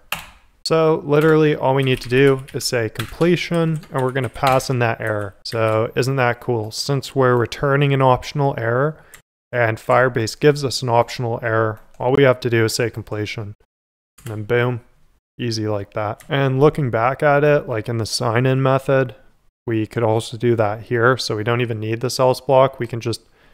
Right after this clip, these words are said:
pass this error, but we'll leave it so we don't break anything 'cause we know it's working the other way. So we need to go into our forgot password controller,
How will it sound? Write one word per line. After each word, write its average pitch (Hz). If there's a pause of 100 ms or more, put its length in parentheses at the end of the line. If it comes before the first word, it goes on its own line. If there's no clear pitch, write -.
(320)
pass 120 (160)
this 104 (140)
error, 123 (720)
but 107
we'll 123
leave 117
it 107
so 113
we 101
don't 110
break 104
anything 104
'cause 120
we 120
know 113
it's -
working 113
the 110
other 113
way. 113 (160)
So 131
we 135
need 151
to 160
go 139
into 131
our 117
forgot 117
password 139
controller, 147